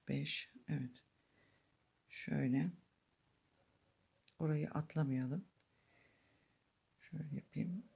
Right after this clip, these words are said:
Şöyle üç yaptı. Hemen bir yanına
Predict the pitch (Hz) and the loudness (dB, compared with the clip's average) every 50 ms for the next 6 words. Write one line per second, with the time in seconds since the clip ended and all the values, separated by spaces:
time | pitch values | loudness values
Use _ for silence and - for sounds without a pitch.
0 | _ _ _ _ _ _ _ - - - - 180 170 185 - - 160 156 - - | _ _ _ _ _ _ _ -14 -8 -2 0 2 2 2 2 0 -2 -2 -2 -2
1 | - - 127 123 123 - - - 135 147 165 190 196 - - _ _ - - _ | 0 0 0 -2 -2 -4 -8 -2 0 2 2 2 0 -2 -10 _ _ -20 -20 _
2 | _ _ _ _ _ _ - - - - - _ _ _ _ _ - - - 185 | _ _ _ _ _ _ -20 -20 -20 -20 -20 _ _ _ _ _ -6 0 2 4
3 | 180 180 175 175 175 170 165 165 160 156 147 143 139 135 131 135 139 151 165 180 | 4 6 4 4 4 2 2 2 4 4 6 6 6 6 6 6 4 4 4 2
4 | 196 | 0